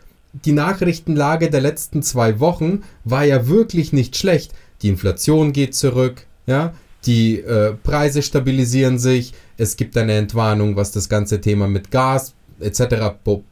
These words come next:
P P angeht. Ja, jetzt hat heute wieder, ich glaub, wer, der Habeck hat heute gesagt, hier mit Energie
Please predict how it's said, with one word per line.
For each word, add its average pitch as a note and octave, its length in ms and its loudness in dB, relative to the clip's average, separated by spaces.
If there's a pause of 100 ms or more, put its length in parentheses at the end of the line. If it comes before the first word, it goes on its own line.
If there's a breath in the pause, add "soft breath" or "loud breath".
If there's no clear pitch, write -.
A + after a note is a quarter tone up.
(140)
P G2+ 140 2
P C#3+ 240 4
angeht. C3+ 520 2
Ja, B2 200 2
jetzt A#2+ 160 -2
hat G2+ 140 -2 (180)
heute B2 320 0
wieder, A#2 340 0 (460 soft breath)
ich - 80 -20
glaub, A2 360 0
wer, B2 280 0 (100)
der G2+ 100 0
Habeck D#3+ 380 -2
hat E3+ 140 -2
heute E3 240 -2
gesagt, D#3 460 0
hier D3 240 2
mit C#3+ 180 0
Energie C3+ 680 0